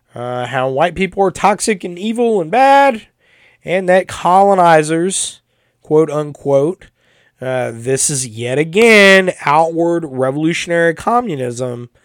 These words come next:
right? It's overt, it's out there. This is the symbology. This is what he's tying himself to.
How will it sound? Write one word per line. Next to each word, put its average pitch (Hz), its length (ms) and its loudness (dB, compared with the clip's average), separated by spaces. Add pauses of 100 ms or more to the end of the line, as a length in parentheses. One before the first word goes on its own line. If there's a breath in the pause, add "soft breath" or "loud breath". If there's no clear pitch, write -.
(380)
right? 120 320 -4
It's 135 260 -6
overt, 147 560 0
it's 143 360 -12
out 160 260 2
there. 120 320 -4 (800)
This 123 580 2
is 180 420 4
the 160 120 2
symbology. 156 1000 2 (500 soft breath)
This 156 420 4
is 196 240 8
what 175 240 6
he's 180 220 0
tying 175 340 4
himself 127 580 -2
to. 120 400 -8